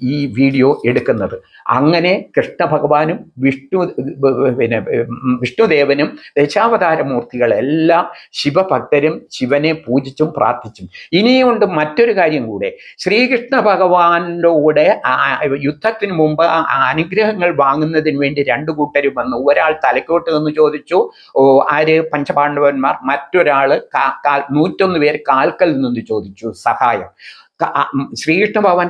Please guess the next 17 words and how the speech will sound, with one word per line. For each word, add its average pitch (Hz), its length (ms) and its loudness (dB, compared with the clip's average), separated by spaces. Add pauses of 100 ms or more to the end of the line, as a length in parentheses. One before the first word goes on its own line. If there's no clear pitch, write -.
(100)
കിടക്കുകയായിരുന്നു. 127 720 -2 (280)
ശ്രീകൃഷ്ണ 214 460 0
ഭഗവാന് 180 420 2 (120)
കാണത്തക്ക 185 560 0
രീതിയിൽ 165 280 -2
നിന്ന് 156 240 2
നൂറ്റിയൊന്ന് 160 540 2
പേർക്ക് 151 320 2
അക്ഷൗഹിണിപ്പടയും 151 920 0
സകല 151 320 2 (140)
സന്നാഹങ്ങളും 151 760 0 (100)
സകല 139 200 2 (180)
ആയുധങ്ങളും 147 600 -2 (180)
സകല 156 260 2 (460)
എല്ലാം 165 600 2
കൊടുത്തു. 135 300 -2 (280)
കൊടുത്തതിന് 180 560 2